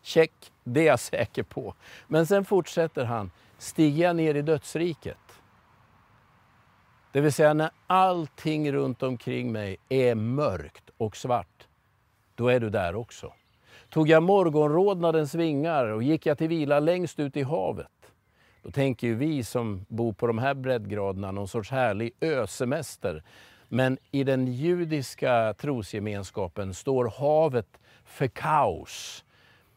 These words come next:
Det är de där vattenmassorna som ingen av oss kan reglera. Att ta sin boning längst ut i havet, det betyder bra nära att vara så långt Gud, så långt bort från Gud man kan komma.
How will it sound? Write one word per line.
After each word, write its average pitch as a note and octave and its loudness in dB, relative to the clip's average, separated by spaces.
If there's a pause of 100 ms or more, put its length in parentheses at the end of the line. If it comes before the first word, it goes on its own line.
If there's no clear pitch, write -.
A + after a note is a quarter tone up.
(120)
Det C3+ 6
är D3 6
de D3 4
där C3 4 (160)
vattenmassorna C3 0
som C#3+ 0
ingen C#3 0
av B2+ 0
oss A#2 -6
kan A2+ -4
reglera. A#2+ -4 (540)
Att C#3 2
ta D3 6
sin D3 0
boning D3 2
längst D#3+ 2
ut C#3+ -4
i C#3+ 0
havet, C#3 0
det C3+ -2
betyder B2 -4
bra C#3 0
nära A#2+ -2
att A#2 -8
vara A2 -4
så A#2+ -8
långt A2 -6
Gud, A2 -6 (260)
så - -2
långt C3 0
bort B2 -2
från A#2+ -6
Gud A2+ -4
man G#2 -6
kan G2+ -8
komma. A#2+ -6